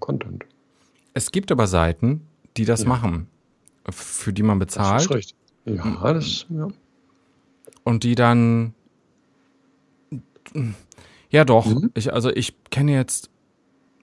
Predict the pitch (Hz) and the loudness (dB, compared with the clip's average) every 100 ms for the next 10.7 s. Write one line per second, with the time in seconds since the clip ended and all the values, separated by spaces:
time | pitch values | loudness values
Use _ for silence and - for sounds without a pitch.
0 | _ _ _ - 120 127 - 113 135 139 | _ _ _ -4 0 0 2 2 4 4
1 | 113 104 98 175 160 117 110 - - - | 4 4 4 4 2 0 -4 -8 -18 -20
2 | - - - 95 85 98 - _ - 135 | -20 -18 -2 4 4 4 0 _ -8 -8
3 | - - - - - 98 95 110 - 143 | -8 -20 -20 -14 -4 2 4 2 0 -4
4 | - 143 165 185 196 - 120 _ 120 - | -2 -2 0 -2 -2 -8 -18 _ -4 -2
5 | - - - 180 - - 110 - - - | -2 -6 -8 -8 -8 -2 0 0 0 -2
6 | 127 - 120 120 107 113 139 135 143 143 | -6 -4 -2 0 0 0 -2 -2 -2 0
7 | 160 175 180 - 107 117 110 120 143 196 | 0 -2 -6 -12 -6 -2 0 0 0 0
8 | 120 117 113 95 113 120 - 110 110 104 | -2 0 -2 -2 -4 -4 -2 -2 -2 -4
9 | 104 98 104 113 - - 139 135 135 123 | -2 -2 -4 -6 -8 -2 0 0 -2 -2
10 | 127 123 - 120 107 110 - | 0 0 -2 -2 0 -2 -4